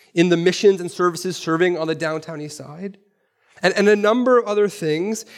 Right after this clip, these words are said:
our church has over time slowly but surely become quite socioeconomically diverse. And I'll tell you this, Christ City,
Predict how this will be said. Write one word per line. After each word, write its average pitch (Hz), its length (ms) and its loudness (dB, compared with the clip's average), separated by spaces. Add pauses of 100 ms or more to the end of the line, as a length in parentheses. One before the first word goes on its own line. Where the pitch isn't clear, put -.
(300)
our 233 200 2
church 208 500 0
has 190 300 -2
over 220 300 2
time 185 380 0
slowly 208 520 2
but 233 160 0
surely 190 320 -2
become 180 380 -4
quite 190 280 -4
socioeconomically 202 720 0
diverse. 170 600 -2 (1900)
And 185 80 2
I'll 208 80 6
tell 220 200 2
you 254 100 0
this, 147 380 -6
Christ 131 280 -10
City, 131 360 -10